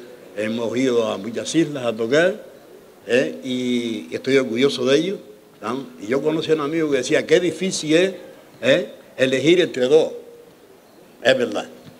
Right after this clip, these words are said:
es muy difícil porque si aquel quiere cantar, el otro no quiere cantar. ¿Y a quién cojo? Pues tengo que coger a uno. Luego se enfada al otro. Pero bueno, yo,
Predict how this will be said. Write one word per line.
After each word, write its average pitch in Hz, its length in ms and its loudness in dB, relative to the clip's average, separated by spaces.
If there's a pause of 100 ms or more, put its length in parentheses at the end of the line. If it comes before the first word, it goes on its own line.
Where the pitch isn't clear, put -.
(240)
es 120 120 -2
muy 135 160 0
difícil 156 500 2
porque 117 1000 2
si 120 460 -6
aquel 139 280 -2
quiere 156 220 4
cantar, 165 640 2
el 139 120 0
otro 151 220 2
no 147 60 -2
quiere 151 200 2
cantar. 113 380 -4
¿Y 123 40 2
a 127 80 2
quién 160 140 0
cojo? 226 320 4 (800)
Pues 120 140 -6
tengo 156 220 2
que 139 140 -4
coger 147 240 2
a 175 80 4
uno. 226 220 -4 (1000)
Luego 151 220 4
se 135 120 -4
enfada 135 260 2
al 175 80 8
otro. 233 200 4 (1040)
Pero 113 160 -6
bueno, 180 220 4 (100)
yo, 143 240 0